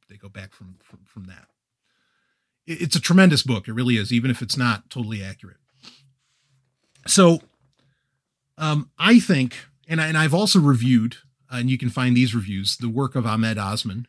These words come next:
who I think is fantastic, okay? He has a point that basically all of, uh, hi-, Israel, Israelite history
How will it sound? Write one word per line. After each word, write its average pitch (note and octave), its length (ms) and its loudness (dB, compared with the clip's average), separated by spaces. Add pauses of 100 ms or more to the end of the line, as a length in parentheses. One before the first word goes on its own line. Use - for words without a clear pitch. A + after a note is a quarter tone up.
who A#2+ 80 -16
I G#2 60 -14
think G#2 200 -8
is A2 80 -10
fantastic, F#2+ 720 -12
okay? G2+ 320 -12 (280)
He C4+ 240 2
has A3+ 160 6
a E3+ 60 4
point D#3 320 -2
that C3 160 -4 (340)
basically F#3+ 480 2 (100)
all A#3 320 2
of, D#3 480 -2 (460)
uh, B2+ 260 -6 (160)
hi-, F#3 120 -6 (100)
Israel, E3 420 -2 (200)
Israelite G3 480 2
history G#2+ 500 -4